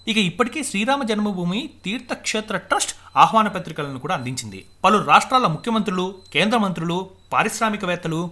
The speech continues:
బాలీవుడ్ నటులు, ఇంకా టాలీవుడ్ నటులు, అలాగే సెలబ్రిటీలకు కూడా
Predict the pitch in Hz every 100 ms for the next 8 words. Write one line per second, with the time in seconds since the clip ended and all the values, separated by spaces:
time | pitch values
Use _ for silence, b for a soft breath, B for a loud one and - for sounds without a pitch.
0 | - 120 127 190 202 160 160 180 180 170
1 | - 151 196 - 131 175 208 202 170 165
2 | 170 175 - 151 180 202 - 143 190 214
3 | 214 208 185 220 247 196